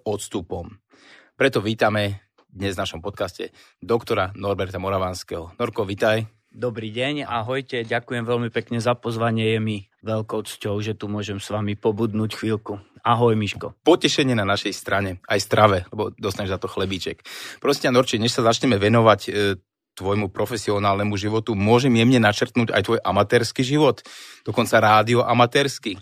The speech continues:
Speaker 2: Áno,
Speaker 1: Ale to
Speaker 2: budem.
Speaker 1: si celý ty, lebo ty, aj keď niečo robíš amatérsky, tak to robíš na profi úrovni. Môžeme sa pochváliť, prečo nie, si jeden z najlepších rádioamatérov na svete. Kde si k tomuto, prosím ťa, prišiel? Nie je to náhodou balans tej tvojej profesie, že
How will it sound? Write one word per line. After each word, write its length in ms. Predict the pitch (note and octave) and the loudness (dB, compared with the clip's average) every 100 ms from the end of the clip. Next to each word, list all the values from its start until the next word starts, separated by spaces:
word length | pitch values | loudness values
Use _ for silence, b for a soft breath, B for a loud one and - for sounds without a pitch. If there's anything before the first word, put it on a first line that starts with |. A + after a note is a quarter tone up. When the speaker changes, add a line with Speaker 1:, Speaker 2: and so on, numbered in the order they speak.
| A2 | -6
Speaker 2:
Áno, 240 | A#2 A2 | -2 4
Speaker 1:
Ale 160 | B2 C3 | 6 8
to 160 | F3 | 6
Speaker 2:
budem. 40 | F#3 | 4
Speaker 1:
si 20 | F#3 | 2
celý 240 | F3 D3+ | 2 2
ty, 160 | A#2 C#3 | 0 0
lebo 240 | B2 A#2+ | 2 0
ty, 160 | B2+ D3 | 0 0
aj 80 | - | 0
keď 80 | B2+ | -2
niečo 160 | B2+ D3 | 0 0
robíš 240 | C3+ B2 | -2 -2
amatérsky, 480 | - A2 B2+ A2+ B2+ | 2 2 2 0 -2
tak 160 | A2+ - | -2 -2
to 80 | |
robíš 240 | B2 B2 A2+ | -2 -2 -2
na 80 | F#2+ | 0
profi 320 | A#2 - A#2+ | 0 0 -2
úrovni. 480 | G#2 A2 A#2+ C3 C3+ | 2 2 4 2 0
Môžeme 480 | G#2 G2 G2+ G#2+ | -4 -2 0 0
sa 160 | G#2+ G#2+ | 0 0
pochváliť, 380 | A2 G2+ A#2+ A2+ | 0 2 2 0
prečo 240 | G#2+ G2+ G2+ | -2 -2 -2
nie, 160 | G#2+ A2 | -2 -2
si 160 | - | -2
jeden 160 | G#2 G#2 | -2 -2
z 80 | G2 | 0
najlepších 400 | G#2 G#2 - G2+ | 0 0 -2 2
rádioamatérov 960 | G#2 G2+ G#2+ G#2+ G#2 G#2 G2+ G#2 G#2+ G#2 | 4 4 4 2 4 2 4 2 2 2
na 80 | G2+ | 0
svete. 480 | G2+ G#2+ G2+ B2 C3 B B B B | 0 0 0 0 -4 B B B B
Kde 140 | A2+ | 0
si 160 | F3 F3+ | 2 2
k 40 | E3+ | 2
tomuto, 240 | D#3+ D3 | 4 2
prosím 320 | A#2 C3 D3+ | 4 2 2
ťa, 160 | C3+ A2+ | 2 2
prišiel? 400 | - A#2+ - F#2+ | 2 -2 0 0
Nie 160 | G#2+ D3 | 2 4
je 80 | |
to 80 | D3 | 4
náhodou 240 | B2+ C3+ A2+ | 4 4 2
balans 480 | G2+ G#2 C3 B2 | 4 6 6 2
tej 160 | - G#2 | -6 -10
tvojej 320 | G#2+ A2+ A2+ | -4 -4 -4
profesie, 480 | G#2+ G#2 - C#3 C3 | -6 -8 -8 -4 -2
že 240 | A2 G2+ | -2 -4